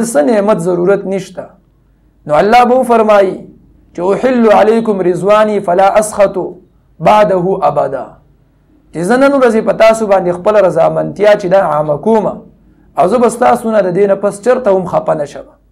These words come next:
ځکه الله وایي ورضوان من الله، او رضامندتیا د طرفه د الله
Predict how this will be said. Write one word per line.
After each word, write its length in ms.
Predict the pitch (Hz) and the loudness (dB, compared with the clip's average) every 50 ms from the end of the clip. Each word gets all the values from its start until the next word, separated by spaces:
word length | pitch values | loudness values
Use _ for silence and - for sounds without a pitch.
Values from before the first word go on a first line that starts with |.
| _ _ _ _ _ 160 | _ _ _ _ _ -2
ځکه 180 | 180 214 175 214 202 | -2 2 4 4 4
الله 240 | 202 202 202 208 202 208 | 4 4 4 4 4 6
وایي 140 | 202 202 202 | 6 4 4
ورضوان 600 | 190 175 175 190 202 175 160 175 175 175 175 170 160 156 156 | 2 2 2 0 0 0 0 0 0 0 0 0 -4 -8 -10
من 140 | 151 156 160 | -10 -8 -8
الله، 380 | 160 156 156 156 151 139 131 151 - _ _ _ _ _ _ _ _ - | -8 -6 -4 -4 -4 -4 -4 -8 -12 _ _ _ _ _ _ _ _ -2
او 60 | 165 160 170 | 0 0 0
رضامندتیا 580 | 165 165 175 170 165 170 170 165 165 196 220 233 240 | 0 0 0 0 0 -2 -6 -6 -4 0 2 2 2
د 40 | 214 190 - | 2 0 0
طرفه 260 | 165 170 196 190 196 175 | 0 0 0 0 0 -2
د 20 | 156 - 139 | -2 -4 -6
الله 300 | 139 135 139 147 143 147 | -8 -8 -6 -4 -4 -4